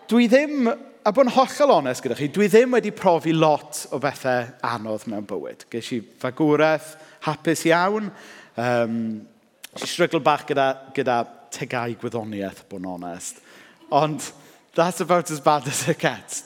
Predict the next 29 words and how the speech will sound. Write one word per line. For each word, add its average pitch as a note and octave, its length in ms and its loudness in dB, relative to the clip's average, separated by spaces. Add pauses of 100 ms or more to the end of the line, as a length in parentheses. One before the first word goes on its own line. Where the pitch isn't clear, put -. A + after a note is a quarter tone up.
Dwi, A3+ 260 0 (220)
dwi'n F3 320 2 (240)
cyffesu F3 420 -2
bod B2 160 -6
fi C3 140 0
ar D3 260 -2
y D3+ 80 -12
cyfan G2+ 540 -6 (480)
wedi A#2+ 420 -4
cael, G#2 460 -6 (160)
yym, G2 320 -10 (220)
bywyd G#2+ 280 -6
eitha - 300 -14
hawdd. D#3+ 400 -4 (920)
Yym, C3+ 360 -2 (1000)
ond F3+ 540 2 (160)
mae'r D#3+ 160 -2
flwyddyn A3+ 340 2
diwetha C3 800 2
wedi C3 220 -4
bod A#2+ 260 -2
yn G#2+ 60 -12
fwy G#2+ 320 -2 (140)
heriol, C3 420 2
fel A2 160 -4
mae A2 100 -4
rhai A2 240 -2
ohonoch G2 320 -6
chi F#2+ 160 -6